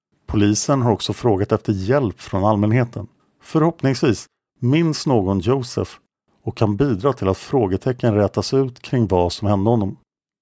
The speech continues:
Det finns en belöning på tjugotusen dollar, vilket motsvarar cirka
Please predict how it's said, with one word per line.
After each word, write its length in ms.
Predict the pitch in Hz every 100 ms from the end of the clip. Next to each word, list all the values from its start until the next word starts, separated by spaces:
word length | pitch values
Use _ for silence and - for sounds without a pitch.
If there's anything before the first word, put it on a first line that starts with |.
| -
Det 80 |
finns 240 | 117 160 180
en 100 | 139
belöning 560 | 127 147 185 131 101 - _ _ -
på 100 | 123
tjugotusen 800 | - 175 104 104 - 95 - 95
dollar, 380 | 117 139 110 - _ _ _ _ _
vilket 240 | 113 110 110
motsvarar 440 | 104 - 104 95
cirka 500 | - 98 - 95 95